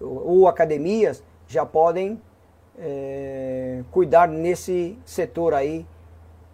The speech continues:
de engajamento, pessoas, né, que têm deficiência e não conseguem entrar na piscina. As piscinas do Brasil, que eu conheço, as piscinas, principalmente de academia, elas não têm o acesso a deficiente, né?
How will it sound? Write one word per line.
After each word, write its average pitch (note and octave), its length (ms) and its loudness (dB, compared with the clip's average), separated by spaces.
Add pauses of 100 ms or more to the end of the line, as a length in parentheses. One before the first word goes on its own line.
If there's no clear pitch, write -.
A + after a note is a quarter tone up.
(120)
de D3 400 -10
engajamento, E3 600 0
pessoas, F3+ 460 -2
né, D#3+ 100 -6
que D3 120 -16
têm C#3+ 200 -6
deficiência D#3 800 -8 (300)
e D#3 80 -8
não F#3 140 -2
conseguem G#3+ 440 0
entrar F3 160 2
na D#3+ 60 0
piscina. - 200 -8
As - 60 -10
piscinas A#3+ 280 0
do G3+ 40 6
Brasil, E3+ 640 2
que F#3 80 2
eu F#3 60 2
conheço, F3 480 -2
as C#3 100 -12
piscinas, E3 540 -8 (480)
principalmente F3 300 -6
de F3+ 40 -2
academia, D#3+ 600 -2 (720)
elas D3 200 -4
não F4 160 -2
têm C4+ 180 -2
o G#3+ 80 4
acesso - 640 -4 (180)
a D#3 520 2
deficiente, D3 580 -4
né? G3 160 -8